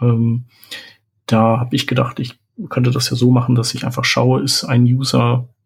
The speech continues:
äh, bei einem dieser Dienste eingeloggt? Und da hab ich so ein, so ein, quasi so eine Kaskade von Iframes benutzt, die dann quasi den Referrer verschleiert haben. Also um den User nicht gegenüber Facebook zum Beispiel zu leaken.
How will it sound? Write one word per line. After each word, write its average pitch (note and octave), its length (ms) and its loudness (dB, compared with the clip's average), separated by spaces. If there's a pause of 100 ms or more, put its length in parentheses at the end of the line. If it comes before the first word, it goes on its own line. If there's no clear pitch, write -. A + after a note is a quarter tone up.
(380)
äh, A#2 220 0
bei B2+ 240 -4
einem B2 160 2
dieser A#2+ 180 0
Dienste B2+ 340 0
eingeloggt? D3 500 0
Und A#2+ 120 2
da A#2+ 60 2
hab A#2 100 0
ich A#2+ 100 -2
so A#2 140 0
ein, A2+ 320 0
so - 160 -8
ein, B2 80 0
quasi A#2+ 260 0
so A2+ 80 -4
eine A#2 100 2
Kaskade B2 540 -2
von A#2+ 240 0
Iframes A#2+ 560 0
benutzt, B2 460 0
die A#2+ 80 0
dann A2+ 340 0
quasi A#2+ 320 -2
den A2+ 120 0
Referrer C#3 400 2
verschleiert - 600 -2
haben. E2 300 0 (520)
Also A#2+ 360 0 (160)
um C3+ 420 2 (640)
den A#2 140 4
User B2+ 460 4
nicht A#2+ 560 0
gegenüber A#2+ 320 2
Facebook C#3 400 -2
zum C#3+ 140 2
Beispiel C#3 240 0
zu - 180 0
leaken. D3 500 0